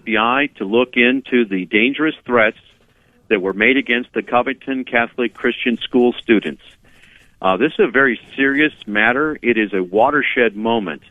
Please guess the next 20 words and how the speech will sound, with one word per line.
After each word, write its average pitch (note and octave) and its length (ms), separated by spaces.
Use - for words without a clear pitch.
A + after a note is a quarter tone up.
and G#2 340
I G#2+ 140
think D3 400
that A#2 220
people D3+ 300
are C#3+ 60
going B2+ 260
to A2+ 80
realize G2+ 640
in A2+ 140
the G#2 80
coming A2+ 400
weeks A#2 320
just A2+ 300
how A2+ 200
serious A2 320
we C3 300
are G#2 180
about E2 320
this, F2+ 220